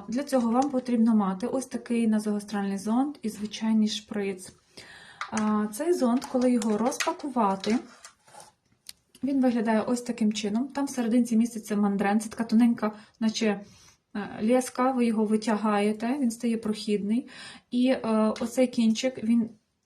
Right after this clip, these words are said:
Дуже зручно насаджується на шприц. Будь-який шприц, десятку, п'ятірку, двадцятку. І за допомогою цього зонда, який вставляється в ротик дитини, ви зі шприця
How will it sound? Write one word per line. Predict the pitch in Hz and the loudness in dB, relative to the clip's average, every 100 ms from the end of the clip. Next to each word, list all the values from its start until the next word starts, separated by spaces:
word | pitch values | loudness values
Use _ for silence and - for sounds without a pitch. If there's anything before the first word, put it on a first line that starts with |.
| _ - | _ -6
Дуже | 226 226 | -4 -4
зручно | 208 226 - 240 | -2 -4 -2 0
насаджується | 214 214 - 208 214 214 226 226 226 | 2 0 -2 -4 -2 -2 -2 -2 -2
на | 214 214 214 202 208 - _ - | 2 2 2 0 -6 -12 _ -20
шприц. | - _ 214 202 220 226 - _ _ _ - | -20 _ -6 -2 -2 -6 -20 _ _ _ -6
Будь-який | 220 214 220 202 | 0 2 2 0
шприц, | - 190 202 | -2 -4 0
десятку, | 240 240 233 226 233 220 | -2 0 0 0 -2 -6
п'ятірку, | 233 226 - 214 220 220 208 | -4 -4 -2 2 2 0 -6
двадцятку. | 196 208 214 214 233 - 277 - - - - - - - _ | -4 -6 -4 -4 -4 -6 -8 -10 -20 -20 -18 -16 -18 -20 _
І | 240 233 220 | 0 2 2
за | 208 | 0
допомогою | 214 214 220 233 220 214 208 | -2 2 2 2 2 2 0
цього | 214 214 | -2 -2
зонда, | 220 247 302 392 | 0 0 0 0
який | 392 359 302 | 0 -2 -8
вставляється | - 269 269 262 247 | -6 0 2 2 -2
в | 226 | -4
ротик | 226 214 | -4 -6
дитини, | 214 226 339 370 330 285 | -6 -6 -2 -2 -4 -4
ви | 233 233 | -2 -2
зі | 226 220 | -2 -8
шприця | - 220 - 202 208 | -8 -10 -4 -4 -4